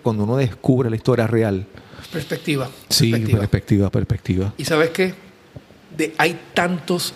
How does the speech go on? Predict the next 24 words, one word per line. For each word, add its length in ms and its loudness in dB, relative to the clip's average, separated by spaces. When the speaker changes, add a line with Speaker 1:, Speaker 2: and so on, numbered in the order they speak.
Speaker 2:
y 100 -4
tantas 680 -4
en 120 -4
esa 180 -2
situación 540 -2
y 80 0
es 80 4
importante 600 2
tener 200 0
empatía. 680 -2
Este, 640 -6
a, 40 -4
a 40 0
veces 260 2
uno 400 2
mira 160 2
atrás 340 2
y 140 0
ha 80 -2
tenido 500 0
tantas 300 -2
oportunidades. 840 0
Speaker 1:
Claro. 420 2
Speaker 2:
Esto, 640 -4